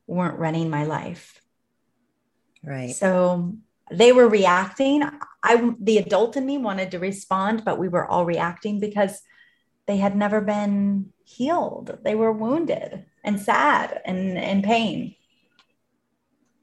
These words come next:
Speaker 2: How beautiful that you were able to do this parts therapy and dip into your wounded child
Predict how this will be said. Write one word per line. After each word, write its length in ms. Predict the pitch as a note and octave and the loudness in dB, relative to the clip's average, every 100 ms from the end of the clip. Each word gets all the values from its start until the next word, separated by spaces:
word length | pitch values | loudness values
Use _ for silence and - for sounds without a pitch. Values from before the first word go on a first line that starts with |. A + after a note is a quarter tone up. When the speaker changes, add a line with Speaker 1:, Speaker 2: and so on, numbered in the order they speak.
| - | -14
Speaker 2:
How 140 | - G3 | -6 -4
beautiful 480 | E3 F3 G#3+ F#3+ | 0 0 2 2
that 180 | D#3 D3+ | 2 0
you 60 | F3 | -2
were 180 | D#3 D3+ | 0 0
able 320 | D#3 E3 E3+ | 0 0 -2
to 100 | D#3 | -4
do 160 | D3 D#3 | -4 -6
this 180 | C#3 C#3 | -6 -8
parts 440 | - E3+ G#3+ - | -2 0 0 -2
therapy 680 | E3+ C#3+ C#3 C3+ C3+ C3+ C3+ | -2 0 -2 -2 0 0 0
and 220 | C#3+ C3+ | -2 -2
dip 240 | C#3+ D#3 F3+ | 0 -2 -2
into 260 | E3+ - | -4 -4
your 240 | E3 D3 C#3 | -2 -2 -2
wounded 440 | C#3+ D3+ D3+ C#3 | -4 -4 -4 -6
child 600 | - D#3 D3+ C#3 C3+ B2+ | -4 -2 -2 -2 -4 -6